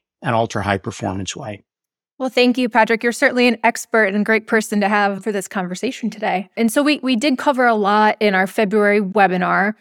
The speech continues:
Speaker 2: and a few of the takeaways I got or, or highlights were that this is indeed an uncertain economy that we're in.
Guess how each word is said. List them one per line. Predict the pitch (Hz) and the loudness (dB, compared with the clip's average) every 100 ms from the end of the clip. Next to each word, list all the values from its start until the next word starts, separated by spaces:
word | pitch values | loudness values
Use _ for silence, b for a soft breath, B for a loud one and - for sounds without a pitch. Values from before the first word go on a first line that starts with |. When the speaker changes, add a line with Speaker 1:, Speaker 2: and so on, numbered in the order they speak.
| _ | _
Speaker 2:
and | - 226 | -2 2
a | 220 | 2
few | 220 320 339 | 0 2 2
of | 302 | 2
the | 202 202 - | 0 -2 -4
takeaways | - 240 226 202 185 | -2 0 2 0 2
I | 202 | 0
got | 214 196 196 208 | 2 2 2 2
or, | 202 180 | 0 -2
or | - | -4
highlights | 185 202 214 185 185 208 - - | -2 0 2 2 0 -2 -8 -4
were | 196 185 202 | 0 0 0
that | 170 175 - | 0 -2 -2
this | 196 185 | -6 -2
is | 196 196 | 0 2
indeed | 247 240 247 226 247 240 | 2 2 2 0 0 0
an | 220 214 | 0 2
uncertain | 214 208 214 - 196 190 | 0 0 0 -2 -4 -8
economy | 208 - 196 190 185 | -8 -2 -2 0 -2
that | 185 196 | -2 0
we're | 196 | -2
in. | 180 185 277 | -2 -2 -4